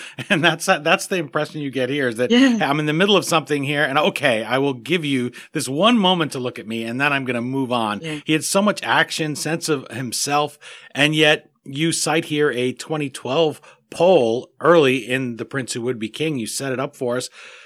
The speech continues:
Speaker 1: showing just how far he's fallen out of our national memory, needless to say here in America, but also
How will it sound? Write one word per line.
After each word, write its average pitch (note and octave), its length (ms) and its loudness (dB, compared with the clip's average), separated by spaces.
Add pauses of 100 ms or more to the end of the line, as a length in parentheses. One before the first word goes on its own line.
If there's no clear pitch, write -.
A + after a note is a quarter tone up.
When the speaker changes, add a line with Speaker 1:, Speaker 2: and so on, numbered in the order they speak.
(120)
Speaker 1:
showing F3+ 480 2
just F#3 240 -2
how F3 140 2
far F3 540 -2
he's C3 420 -4
fallen C#3+ 480 -2
out B2+ 200 -2
of C#3 120 0
our C3 360 2
national C3+ 400 -2
memory, C3+ 520 -2 (240)
needless D#3+ 320 0
to C3 80 -8
say D3 180 0
here C3+ 180 -2
in B2 60 -2
America, B2 480 0
but B2 180 0
also C3 520 0